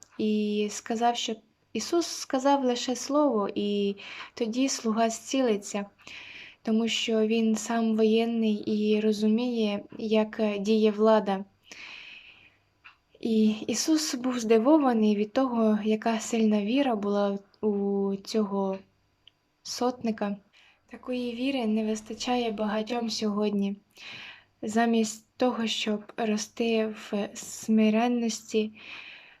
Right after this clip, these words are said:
в розумінні Божого Слова, люди ростуть в гордості,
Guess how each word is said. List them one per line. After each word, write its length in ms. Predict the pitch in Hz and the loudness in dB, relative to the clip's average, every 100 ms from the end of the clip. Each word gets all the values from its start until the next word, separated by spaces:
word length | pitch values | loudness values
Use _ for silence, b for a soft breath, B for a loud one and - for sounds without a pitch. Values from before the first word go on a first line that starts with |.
| _ - | _ -6
в 220 | 220 208 | -2 2
розумінні 760 | 220 214 226 247 254 233 220 | 2 2 2 2 2 4 4
Божого 500 | 208 220 240 233 214 | 4 0 -2 -2 -2
Слова, 600 | 214 - 233 226 226 214 - | -4 -2 -2 2 2 2 0
люди 460 | 226 262 233 226 | 0 2 2 0
ростуть 560 | - 220 214 - 220 - 214 | 0 -2 -2 -4 -4 -4 -10
в 40 | 220 | -6
гордості, 840 | 208 240 240 226 - - 214 214 | 0 2 2 0 -4 -4 -4 -4